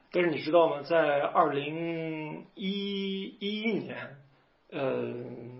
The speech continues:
差不多一一年底的时候，我回到中国，呃，这之前在法国，在巴黎这样的一个城市，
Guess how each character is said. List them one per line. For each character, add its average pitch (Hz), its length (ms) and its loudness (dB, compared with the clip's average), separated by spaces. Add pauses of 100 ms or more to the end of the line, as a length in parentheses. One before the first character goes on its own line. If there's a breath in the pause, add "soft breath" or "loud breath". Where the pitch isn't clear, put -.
(140)
差 - 160 -2
不 131 80 -6
多 151 320 2
一 185 160 0
一 185 60 4
年 165 220 2
底 - 140 -8
的 - 120 -8
时 - 100 -8
候， 143 120 0
我 147 600 -4
回 131 200 -4
到 147 100 0
中 156 200 -4
国， - 360 -6 (480 loud breath)
呃， 131 280 -4 (260)
这 185 140 6
之 143 120 -2
前 131 500 -4
在 147 360 2
法 120 240 -2
国， 131 340 -2
在 156 160 -2
巴 185 240 10
黎 139 220 2
这 156 100 0
样 139 140 2
的 131 60 -4
一 123 40 0
个 131 60 2
城 117 240 -6
市， 127 320 -4